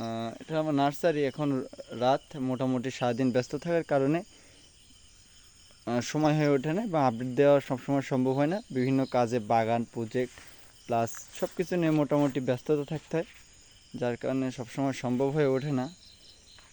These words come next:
যাই হোক দর্শক বন্ধুরা, আহ, আপনার ভিডিওতে যে গাছগুলো দেখতে পাচ্ছেন, এই যে জিও ব্যাগ সেট আপ করা গাছ, আহ, জিও ব্যাগ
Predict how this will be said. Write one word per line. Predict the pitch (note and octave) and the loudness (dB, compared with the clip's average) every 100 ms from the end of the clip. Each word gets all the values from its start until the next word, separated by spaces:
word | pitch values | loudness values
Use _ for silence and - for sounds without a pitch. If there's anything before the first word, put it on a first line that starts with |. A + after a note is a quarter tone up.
| - - - - - - - - - - | -20 -20 -20 -20 -20 -20 -20 -20 -20 -8
যাই | A#2+ B2+ | -2 4
হোক | D#3 F3+ - | 4 2 -8
দর্শক | - B2 C#3 | -8 -2 0
বন্ধুরা, | C3 C#3+ C#3+ D#3 | 2 2 4 2
আহ, | A#3+ - - - - - | 0 -16 -20 -20 -20 -8
আপনার | B2 A#2+ C#3 C#3+ | -4 -4 -2 -2
ভিডিওতে | A#2+ C3+ D#3 F3 | 0 2 2 2
যে | D3+ D#3 | 0 2
গাছগুলো | C#3 C3+ B2+ C3+ | 2 2 2 0
দেখতে | B2+ B2+ C#3 | 0 -2 -2
পাচ্ছেন, | C3 C3+ F#3 G#3 - | -2 -2 -6 -6 -6
এই | C3+ | -6
যে | A#2 | -4
জিও | A2+ C3 B2+ | -2 0 0
ব্যাগ | B2 - | -2 -4
সেট | A#2+ | -4
আপ | C3 | -4
করা | - C#3+ | -2 -2
গাছ, | B2+ C3+ D#3+ - - - - - - - - - - - - - | 0 0 -2 -8 -20 -20 -20 -20 -20 -20 -20 -20 -20 -20 -20 -16
আহ, | A#2+ A2+ A2 | -8 -6 -6
জিও | A#2+ B2+ | -2 0
ব্যাগ | B2 | 0